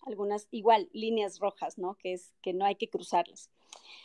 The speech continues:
Si algo sabemos los, los abogados que trabajamos contratación pública es que en donde más,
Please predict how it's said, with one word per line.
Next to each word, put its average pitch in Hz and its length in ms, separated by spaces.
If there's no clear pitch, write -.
Si - 300
algo 330 240
sabemos 262 480
los, 202 260
los 185 180
abogados 202 380
que - 80
trabajamos 208 440
contratación 196 520
pública 208 560
es 196 140
que 214 180
en 190 140
donde 180 260
más, - 920